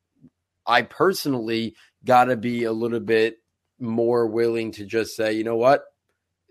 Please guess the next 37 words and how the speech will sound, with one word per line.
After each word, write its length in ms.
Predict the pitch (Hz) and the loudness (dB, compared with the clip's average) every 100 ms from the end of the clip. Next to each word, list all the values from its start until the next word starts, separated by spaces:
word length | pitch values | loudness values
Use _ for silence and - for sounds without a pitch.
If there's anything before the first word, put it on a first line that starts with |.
| _ _ _ - | _ _ _ -6
Let's 280 | 110 117 - | -2 0 2
look 140 | 143 | 2
in 100 | 135 | 2
a 60 | 117 | 0
really 460 | 101 113 117 120 117 | 0 2 2 2 -2
small 400 | - 113 110 104 | -4 0 0 0
window." 440 | 110 101 87 87 | -4 -4 -4 -6
And 100 | 101 | -4
maybe 240 | 110 123 160 | -2 2 4
we 140 | 165 | 4
don't 180 | 147 143 | 4 2
even 220 | 131 117 | -2 -2
go 260 | 104 117 123 | 2 2 4
out 260 | 98 - | 0 -4
three 220 | 92 92 | -8 -6
years. 280 | 82 73 - | -6 -10 -6
Maybe 200 | 101 120 | -4 0
we 160 | 135 139 | 0 2
go 280 | 120 120 117 | 2 0 0
one 480 | 95 95 113 131 | -4 -2 0 0
to 80 | 113 | -2
two 340 | 92 - 123 120 | -8 -6 -4 -4
years 540 | 101 90 85 87 - - - - | -2 -2 -4 -8 -14 -20 -20 -6
and 140 | 110 | 0
we 80 | 113 | 0
just 280 | 104 107 90 | 4 2 2
live 400 | 107 127 123 98 | 2 4 4 4
that 280 | 113 120 110 | 4 4 4
way 240 | 107 107 | 0 0
for 240 | 101 107 98 | -2 -8 -4
right 300 | 107 107 104 | -2 -2 -2
now, 520 | 104 107 123 135 139 - - | -2 0 0 -2 -4 -16 -12
because 320 | 117 123 - | -2 -2 -2
things 340 | - 139 151 | -2 0 0
change 680 | - - 127 127 135 127 - | -2 -8 -6 -4 -4 -6 -10
too 240 | - 147 147 | -6 -4 -4
quickly 680 | - 135 135 131 131 123 | 0 0 0 -2 -2 -4